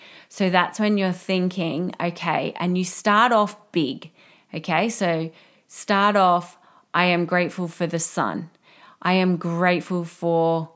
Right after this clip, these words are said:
the earth. I am grateful for the grass. I am grateful for the trees. I am grateful for," you get the idea. Start off really big, something really worldly.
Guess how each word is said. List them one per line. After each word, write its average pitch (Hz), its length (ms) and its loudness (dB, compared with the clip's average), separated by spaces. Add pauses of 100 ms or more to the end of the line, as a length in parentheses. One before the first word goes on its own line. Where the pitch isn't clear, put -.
(140)
the 180 220 -2
earth. - 560 -2
I 160 140 -2
am 170 200 0
grateful 160 540 -4
for 190 160 -4
the 196 120 -2
grass. 180 600 2
I 170 140 -4
am 165 160 -2
grateful 156 440 -6
for 180 160 -6
the 190 120 -4
trees. 190 640 -6
I 165 120 -2
am 165 160 -2
grateful 165 520 -2
for," 165 380 0 (380)
you 175 100 -6
get 180 200 2
the 170 100 0
idea. 156 400 -2
Start 208 320 2
off 220 160 0
really 190 280 2
big, 147 420 -4
something 175 460 -2
really 165 300 -2
worldly. 151 880 -4